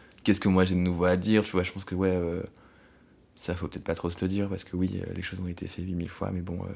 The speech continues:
on bouffe tellement d'images, et, et je sais pas, je, des fois, je me dis, « Bon, euh, pensons à, je sais pas, à l'époque de nos darons, comme de toute façon, t'avais pas de,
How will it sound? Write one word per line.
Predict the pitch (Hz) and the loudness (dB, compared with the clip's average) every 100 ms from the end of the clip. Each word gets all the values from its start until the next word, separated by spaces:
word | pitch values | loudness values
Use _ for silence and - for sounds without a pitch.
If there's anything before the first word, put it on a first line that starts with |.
| 92 | -2
on | |
bouffe | 90 85 | -2 -2
tellement | - 123 123 | -2 0 0
d'images, | 113 113 110 117 113 101 | 0 2 4 4 2 -2
et, | 101 101 95 - - | 0 2 2 -2 -2
et | 98 | -2
je | - | 0
sais | - | 0
pas, | 101 113 | 4 4
je, | 107 | 2
des | 92 | -2
fois, | 101 | 2
je | 113 | 2
me | 104 | 2
dis, « | 87 | 0
Bon, | 87 101 101 | 0 2 0
euh, | 85 | -4
pensons | 78 101 - 117 110 | -4 -4 -2 -2 0
à, | 92 87 80 80 80 - - _ _ _ _ - _ - _ _ _ | 2 2 0 -2 -4 -6 -16 _ _ _ _ -20 _ -20 _ _ _
je | - | -8
sais | |
pas, | - | -2
à | 85 | 0
l'époque | 90 107 101 | 0 2 4
de | 95 | 4
nos | 92 | 4
darons, | 87 85 87 104 139 139 - - | 4 2 4 2 2 0 -14 0
comme | 110 104 | 4 4
de | |
toute | 98 | 4
façon, | 95 120 | 0 2
t'avais | 107 90 | 2 2
pas | 85 113 | 4 4
de, | 107 95 92 92 90 92 | 6 6 6 4 4 2